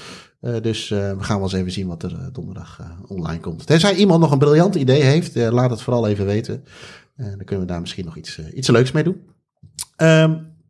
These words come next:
Ino, bedankt weer voor de gastvrijheid hier in, eh,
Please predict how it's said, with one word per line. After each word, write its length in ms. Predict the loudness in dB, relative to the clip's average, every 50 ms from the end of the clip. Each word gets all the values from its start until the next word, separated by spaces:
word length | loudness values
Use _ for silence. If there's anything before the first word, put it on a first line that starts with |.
| _ _
Ino, 240 | -2 2 4 4 4
bedankt 300 | 4 4 4 2 2 4
weer 320 | 4 4 4 4 2 0 -4 -12 -14
voor 200 | -8 -4 -2 0
de 80 | 0 0
gastvrijheid 800 | -2 -2 -4 -2 -2 0 0 2 2 0 0 -2 -6 -10 -20 _ _ _ _ _ _ _ _
hier 220 | -6 -2 -2 0 0
in, 180 | 0 -2 -2
eh, 260 | -2 -2 -2 -2 -4